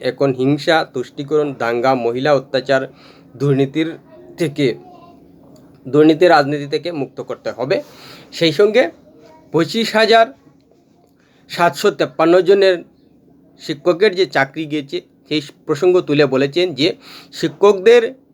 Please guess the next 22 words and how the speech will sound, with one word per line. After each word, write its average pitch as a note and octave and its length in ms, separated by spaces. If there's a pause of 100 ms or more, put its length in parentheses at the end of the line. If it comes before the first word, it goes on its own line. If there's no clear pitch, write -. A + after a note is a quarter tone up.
(140)
জীবন F3 300 (120)
অন্ধকারে F#3 540
নামিয়ে D3+ 320
দিচ্ছে D#3 260
বর্তমান C#3+ 580 (200)
তৃণমূল F3 380
সরকার D#3+ 460 (600)
এবং C#3+ 280
তাদের D#3 320
বাচ্চাদের D#3 500 (140)
উন্নতির D#3 540 (140)
পথ, D3 220 (540)
ভবিষ্যতের D#3 560 (100)
পথে C3+ 460
বাধা C#3 360
সৃষ্টি F3+ 340
করেছে। F3+ 380 (560)
সেই F#3 240
সঙ্গে C#4 360 (560)
মুর্শিদাবাদ A3 800
এবং C#3 260
মালদায় C#3+ 640